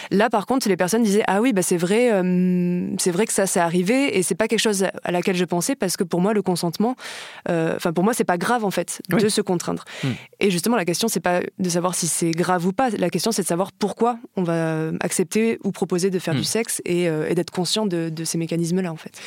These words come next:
Speaker 2: Et qu'est-ce qui fait que, que s'est installée justement cette idée selon laquelle c'était normal, quelque part, de... de, d'accepter, euh, d'accepter des relations dont on n'a pas envie ?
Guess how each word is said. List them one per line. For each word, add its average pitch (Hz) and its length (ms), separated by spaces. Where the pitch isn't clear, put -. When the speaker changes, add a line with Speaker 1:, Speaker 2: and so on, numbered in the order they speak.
Speaker 2:
Et 139 80
qu'est-ce - 260
qui 156 100
fait 214 160
que, 117 240
que 110 260
s'est - 240
installée 139 340
justement 135 360
cette - 240
idée 131 120
selon 110 260
laquelle 117 380
c'était 123 240
normal, 123 500
quelque 123 220
part, 135 240
de... 110 300
de, 107 340
d'accepter, 127 880
euh, 113 340
d'accepter 123 520
des 135 80
relations 113 320
dont 139 140
on 131 40
n'a 117 120
pas - 120
envie ? 113 360